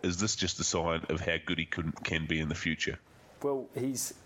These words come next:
Speaker 2: talented in many different ways, on and on the, on and off the rugby league field, is what I'd say. And, you know, if he's that good,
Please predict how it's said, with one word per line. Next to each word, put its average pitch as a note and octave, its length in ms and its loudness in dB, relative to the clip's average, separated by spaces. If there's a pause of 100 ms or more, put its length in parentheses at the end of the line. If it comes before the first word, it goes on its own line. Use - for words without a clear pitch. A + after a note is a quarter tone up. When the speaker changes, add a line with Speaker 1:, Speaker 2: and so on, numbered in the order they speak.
(140)
Speaker 2:
talented C#3 560 -2
in G#2 180 0
many A2 240 2
different G2+ 320 -2
ways, F#2+ 500 -2
on A2 220 2
and G2+ 120 2
on G2+ 220 2
the, G2 220 0
on A2+ 180 2
and G2+ 120 0
off A#2+ 220 -2
the G2+ 80 -2
rugby F#2+ 260 0
league C3+ 200 0
field, D#2+ 380 -2
is G2 120 -6
what G2 120 0
I'd F#2+ 140 -2
say. C3 360 0
And, G2+ 340 0 (380)
you A2 60 0
know, A#2 140 2 (100)
if - 100 -2
he's A2 200 0
that D#3 280 0
good, G#2+ 320 0